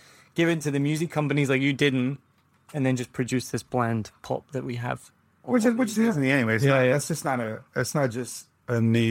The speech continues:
Speaker 2: York thing, you know? I mean, if you just look at hip hop, if you look at hip hop before people knew you could make a gazillion dollars doing it,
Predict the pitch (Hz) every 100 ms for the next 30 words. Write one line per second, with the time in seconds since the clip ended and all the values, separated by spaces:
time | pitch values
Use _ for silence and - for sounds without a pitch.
0 | 117 120 135 - - 107 101 101 107 98
1 | 113 107 107 104 104 107 _ _ _ _
2 | _ _ _ _ _ _ 110 107 107 107
3 | 107 107 101 110 110 113 113 107 _ _
4 | _ _ _ _ _ 131 131 120 117 117
5 | - _ _ _ - 120 123 131 139 127
6 | 127 127 120 117 110 - 117 113 110 110
7 | _ _ _ _ _ _ - 131 123 113
8 | 127 123 113 120 113 117 117 113 101 117
9 | 120 117 113 117 110 107 98 127 110 104